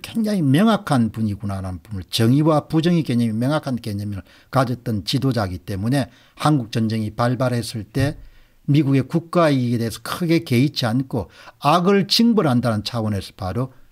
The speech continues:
파병 결정을 하고 유엔에 그런 합의를 도출하도록 그렇게 지시를 하게 되죠. 그러니까 항상 이렇게 좀 힘이 약한 나라들은 준비를 잘해야 되는 거죠. 준비를.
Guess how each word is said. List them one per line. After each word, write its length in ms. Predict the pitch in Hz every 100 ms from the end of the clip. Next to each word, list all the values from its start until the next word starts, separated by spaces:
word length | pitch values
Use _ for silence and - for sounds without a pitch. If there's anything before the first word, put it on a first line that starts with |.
| _ -
파병 360 | - 107 120 120
결정을 480 | 123 113 123 107
하고 340 | 95 107 120 123 _ _ -
유엔에 640 | 104 127 123 101 95 147 - - -
그런 220 | 110 98
합의를 440 | 98 135 123 117
도출하도록 640 | 98 92 - 110 92 98 -
그렇게 300 | - - 98
지시를 480 | - 104 - 92
하게 200 | 87 87
되죠. 360 | 85 98 - - _ _ _ _ _ _ _ _ _ _ _ _ _ _ _ _ _ _ _ _ _ _ -
그러니까 400 | 185 185 180 - - _ _ _ _
항상 720 | - - - - 233 233 233
이렇게 440 | 214 170 - 175 -
좀 260 | 175 170 160
힘이 360 | - 220 220
약한 340 | 190 165 175 165
나라들은 640 | 170 151 104 117 151 95 - _ _ _ _ _
준비를 520 | - 135 156 262 254
잘해야 680 | - - - - 170 240 262
되는 280 | 151 107 117
거죠. 200 | 156 107
준비를. 560 | - 110 98 135 135